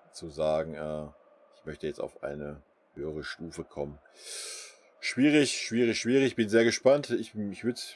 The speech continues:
mich würd's natürlich freuen, wenn er bleiben würde. Ähm, sehe ich aber kritisch, wenn ich ehrlich bin. Ähm,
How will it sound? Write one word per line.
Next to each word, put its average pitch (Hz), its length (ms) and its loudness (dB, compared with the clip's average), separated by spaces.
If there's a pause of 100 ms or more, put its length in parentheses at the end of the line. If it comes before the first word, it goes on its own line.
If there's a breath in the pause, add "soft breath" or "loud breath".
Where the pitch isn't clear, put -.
mich 107 480 -4
würd's 123 160 -6
natürlich 104 300 -6
freuen, 104 360 2
wenn 98 120 -2
er 87 80 0
bleiben 95 320 2
würde. 95 300 0 (840 soft breath)
Ähm, 85 280 -6
sehe 78 280 -2
ich 76 200 -6
aber 73 420 -2 (120)
kritisch, - 640 -8 (180)
wenn 78 100 -16
ich - 200 -16
ehrlich - 260 -12
bin. - 240 -14 (960 loud breath)
Ähm, 107 680 6